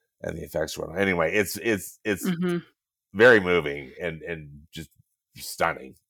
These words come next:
Speaker 1: you know,
Speaker 2: Yeah.
Speaker 1: vis-, visually stunning.
Speaker 2: How do you feel about the ending where they kind of give the grandfather an out?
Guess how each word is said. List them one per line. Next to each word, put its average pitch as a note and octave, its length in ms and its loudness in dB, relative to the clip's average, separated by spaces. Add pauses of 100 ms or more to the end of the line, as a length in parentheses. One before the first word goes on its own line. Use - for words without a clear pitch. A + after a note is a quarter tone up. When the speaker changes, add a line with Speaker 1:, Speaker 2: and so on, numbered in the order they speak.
(100)
Speaker 1:
you C#3+ 60 -16
know, C3+ 240 -12 (260)
Speaker 2:
Yeah. D#3 260 -4
Speaker 1:
vis-, F2 200 -4
visually E2 420 2
stunning. C2 500 -8 (1300)
Speaker 2:
How C4 260 4
do D#4 80 6
you F#4 180 8
feel A3+ 580 4
about F#3+ 520 6
the - 220 -4
ending F3 640 0 (180)
where F3+ 640 8
they F3+ 180 4
kind F3+ 320 2
of F3 160 -4
give F#3 640 2 (540)
the F#3 60 -6
grandfather D#3+ 540 2
an D#3 100 -2
out? - 380 -2